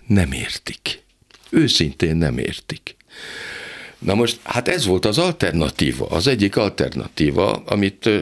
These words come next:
ö, ö, ezerkilencszáznegyvennyolcban Márai fölmért, hogy ő ebbe nem fog belemenni.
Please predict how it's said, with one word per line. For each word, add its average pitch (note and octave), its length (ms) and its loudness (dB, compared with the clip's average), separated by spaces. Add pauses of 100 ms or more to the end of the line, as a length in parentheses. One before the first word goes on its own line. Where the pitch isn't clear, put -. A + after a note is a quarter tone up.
(100)
ö, G#2+ 180 2 (100)
ö, G#2+ 220 2
ezerkilencszáznegyvennyolcban F2+ 1500 2 (560)
Márai D#2+ 440 0
fölmért, D2+ 680 0 (560)
hogy F#2 280 0
ő F#2 220 4
ebbe E2+ 240 0
nem G2+ 180 -4
fog - 280 -6
belemenni. - 640 -6